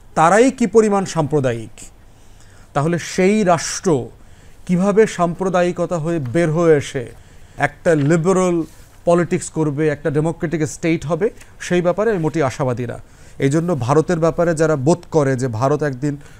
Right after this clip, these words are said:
সুপারস্টার হবে, সে একদিন সুপার পাওয়ার হবে, এটা কোনোভাবে সম্ভব বলে আমি বোধ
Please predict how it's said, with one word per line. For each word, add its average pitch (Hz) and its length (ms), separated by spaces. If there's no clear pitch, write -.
সুপারস্টার 160 680
হবে, 139 420
সে - 180
একদিন 139 280
সুপার 156 340
পাওয়ার 139 280
হবে, 131 380
এটা 165 280
কোনোভাবে 151 380
সম্ভব 143 400
বলে 139 180
আমি 135 140
বোধ 135 120